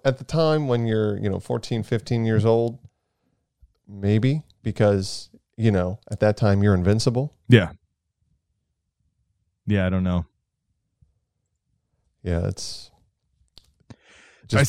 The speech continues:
Speaker 2: s-,
Speaker 1: wow,
Speaker 2: there's
Speaker 1: man.
Speaker 2: a, yeah, there's a, there's a quote here from one of them that says that the hundred dollars did not buy enough booze to drown o-,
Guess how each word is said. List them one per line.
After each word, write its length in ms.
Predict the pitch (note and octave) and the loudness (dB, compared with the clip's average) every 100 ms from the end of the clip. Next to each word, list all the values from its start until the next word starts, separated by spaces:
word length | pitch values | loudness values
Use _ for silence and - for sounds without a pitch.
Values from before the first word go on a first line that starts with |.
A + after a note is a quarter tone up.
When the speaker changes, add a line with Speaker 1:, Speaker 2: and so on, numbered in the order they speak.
| F2+ | 2
Speaker 2:
s-, 40 | |
Speaker 1:
wow, 280 | A2 C#3+ G#2 | 2 2 2
Speaker 2:
there's 260 | G2+ C#3 B2+ | 4 4 4
Speaker 1:
man. 80 | C#3 | 2
Speaker 2:
a, 40 | |
yeah, 120 | C#3 | 2
there's 200 | C3 B2+ | 2 2
a, 260 | C3 B2+ A#2 | 2 0 0
there's 240 | B2+ B2 | 0 0
a 60 | A#2+ | -2
quote 340 | - C#3+ C#3+ | -2 2 2
here 180 | A#2 B2+ | 2 0
from 200 | A2+ B2 | 0 0
one 140 | B2+ B2 | 2 2
of 60 | |
them 140 | A#2+ A#2+ | 0 0
that 160 | G#2+ | -2
says 340 | - B2 A2+ G#2 | -2 0 0 0
that 220 | G#2+ F2+ | -2 0
the 80 | G2 | -2
hundred 260 | B2 C3 | 0 0
dollars 380 | B2+ A#2+ B2+ A2+ | 0 0 2 0
did 160 | A2+ G#2+ | -2 -4
not 240 | A2 G2 | -4 -2
buy 160 | G#2+ A2 | -2 0
enough 240 | G#2+ G#2 | -2 -4
booze 380 | E2 A2+ A2+ G#2+ | -4 -2 -2 -2
to 100 | A2 | -6
drown 380 | F#2 G2 G#2 G#2 | -6 -4 -2 -2
o-, 140 | G#2+ | -2